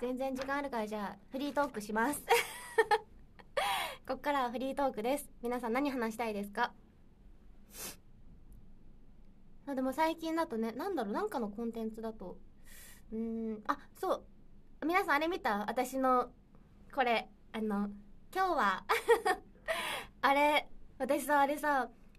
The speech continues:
なんかやってくださいってさ、こう言われて、元ネタ知らなくて、もともと。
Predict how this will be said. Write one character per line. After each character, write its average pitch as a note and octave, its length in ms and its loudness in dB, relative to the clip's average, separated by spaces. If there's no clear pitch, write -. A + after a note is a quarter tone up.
な C4 80 -4
ん A#3+ 40 -6
か G#3+ 140 -2
や C4 120 0
っ - 20 -8
て - 180 -8
く F#4+ 100 -2
だ F4 140 4
さ F4 160 2
い D#4+ 60 0
っ - 20 -8
て - 200 -6
さ、 G#3+ 200 -6
こ G#3+ 120 -4
う - 20 0
言 A3 80 4
わ A#3 100 0
れ A3+ 100 -2
て、 A3 360 0
元 D#4 240 8
ネ B4 100 8
タ B4 120 4
知 - 100 -4
ら G#4+ 80 4
な G#4 140 4
く - 80 -12
て、 - 80 -2
も G3 120 0
と G3+ 100 -2
も G3 120 0
と。 G3 220 -6